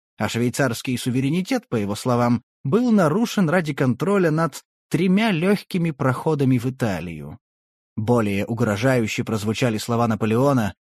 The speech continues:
имевшего в виду английские войска, ещё занимавшие Мальту и Александрию, о том, что полмиллиона французских солдат готовы защищаться и отомстить. На следующий день англичане передали голландской Ост-Индской компании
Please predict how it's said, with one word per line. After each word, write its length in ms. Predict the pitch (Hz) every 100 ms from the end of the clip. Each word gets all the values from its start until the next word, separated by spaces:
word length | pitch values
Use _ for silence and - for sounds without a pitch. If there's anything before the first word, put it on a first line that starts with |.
| -
имевшего 540 | 120 131 123 - 113
в 80 | 104
виду 260 | 110 120
английские 640 | 120 110 117 123 - 123 110
войска, 400 | 107 - 147 135
ещё 420 | 101 98 - 123
занимавшие 640 | 107 120 135 123 - 113
Мальту 400 | 110 127 139 131
и 120 | -
Александрию, 880 | 123 113 110 - 113 110 147 185 139
о 100 | 113
том, 480 | - 185 208 175 120 - _ -
что 220 | - 190
полмиллиона 640 | 190 208 202 202 202 208
французских 580 | 190 190 180 214 - 175
солдат 480 | - 165 151 175 170
готовы 460 | 135 135 190 165 143
защищаться 920 | 139 131 - 139 - - 170 - 160
и 80 | 170
отомстить. 760 | 147 147 135 - 147 - - - _ _ _ _ -
На 80 | 104
следующий 480 | 127 117 110 -
день 260 | 110 147 139
англичане 640 | 117 113 113 - 143 123
передали 400 | 107 127 113 110
голландской 640 | 104 117 127 135 127 123 -
Ост-Индской 640 | 131 123 - 139 131 120
компании 640 | 110 113 110 147 156 147 135